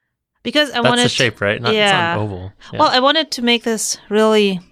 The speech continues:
Speaker 1: friendly, and I also kind of based this on the most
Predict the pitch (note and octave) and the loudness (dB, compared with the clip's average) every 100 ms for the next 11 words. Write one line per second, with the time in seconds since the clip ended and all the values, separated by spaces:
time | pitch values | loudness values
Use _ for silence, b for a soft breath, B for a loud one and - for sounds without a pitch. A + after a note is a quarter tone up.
0 | - - F#3+ G3 A3 B3+ - F#3+ F#3 G3+ | -18 0 0 2 4 2 2 0 2 0
1 | - G3+ G3 F#3+ E3+ F3+ F3+ - - F3+ | -2 -4 -2 -2 -2 0 0 -2 0 0
2 | E3+ - F3 E3 D#3+ b b b b F#3+ | 0 -2 -2 0 -2 b b b b 2
3 | F#3 F#3+ G3 - - | 4 4 4 0 -4